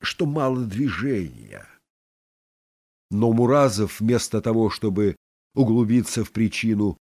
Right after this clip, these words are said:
припадков Чичикова, обратился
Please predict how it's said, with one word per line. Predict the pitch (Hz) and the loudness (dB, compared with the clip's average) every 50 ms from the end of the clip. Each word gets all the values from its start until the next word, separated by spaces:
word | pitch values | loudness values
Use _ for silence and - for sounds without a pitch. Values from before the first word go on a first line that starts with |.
| _ _ - | _ _ -2
припадков | 113 113 107 - - 147 135 117 - - - 82 78 - | 0 0 0 0 -2 -2 -2 -2 -4 -8 -10 -10 -10 -10
Чичикова, | - - - 85 78 73 - - - - 69 62 60 62 - _ _ _ _ _ _ _ _ _ _ _ _ _ _ _ - | -10 -10 -8 -8 -8 -8 -10 -12 -12 -14 -14 -14 -14 -16 -18 _ _ _ _ _ _ _ _ _ _ _ _ _ _ _ -6
обратился | 120 110 127 131 135 - 160 165 156 - - - 139 131 123 92 | -4 0 0 0 0 2 2 0 2 0 0 0 2 2 0 -2